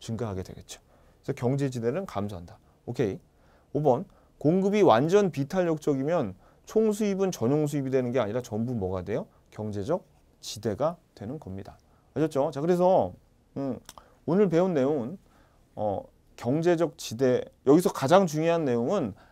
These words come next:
앞에 그 지대 이론에서 그 차액 지대설을 좀 여러분들이 아셔야 되고요. 하지만 정말 중요한 거는 이 경제 지대와 전용 수입에 대한 그 관계와 공급 곡선의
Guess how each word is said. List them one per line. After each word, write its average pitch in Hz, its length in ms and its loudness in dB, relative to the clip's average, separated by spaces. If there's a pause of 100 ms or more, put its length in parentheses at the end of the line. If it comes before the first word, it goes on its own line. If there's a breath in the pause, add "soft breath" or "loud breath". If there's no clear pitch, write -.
앞에 143 720 0
그 131 120 -10
지대 135 380 0
이론에서 120 1200 -2 (500 soft breath)
그 110 440 -4
차액 294 420 -2
지대설을 165 500 -2
좀 131 160 -4
여러분들이 107 340 -2
아셔야 98 320 -8
되고요. 95 480 -4 (160)
하지만 180 360 -4 (300 soft breath)
정말 147 280 -2
중요한 127 340 -4
거는 165 260 -4 (140)
이 123 160 -8
경제 156 560 -2
지대와 123 680 -2 (400 soft breath)
전용 156 480 -2
수입에 147 480 -4
대한 120 340 -6
그 110 160 -12
관계와 107 600 -4 (440 soft breath)
공급 131 340 -4
곡선의 127 460 -8